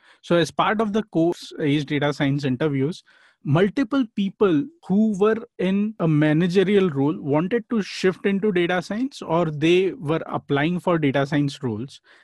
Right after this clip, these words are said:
And what they came back with was that they find a lot of information about how to prepare a resume as a data scientist, but not as a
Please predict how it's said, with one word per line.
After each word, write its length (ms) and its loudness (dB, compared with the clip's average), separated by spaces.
And 500 2
what 220 0
they 100 -2
came 340 -2
back 280 -2
with 260 0
was 200 -2
that 260 -4
they 320 0
find 360 2
a 60 4
lot 280 4
of 120 0
information 960 2
about 560 0
how 280 2
to 180 -4
prepare 540 0
a 80 -2
resume 500 0
as 120 0
a 80 2
data 340 0
scientist, 540 -4
but 240 0
not 560 4
as 240 2
a 180 2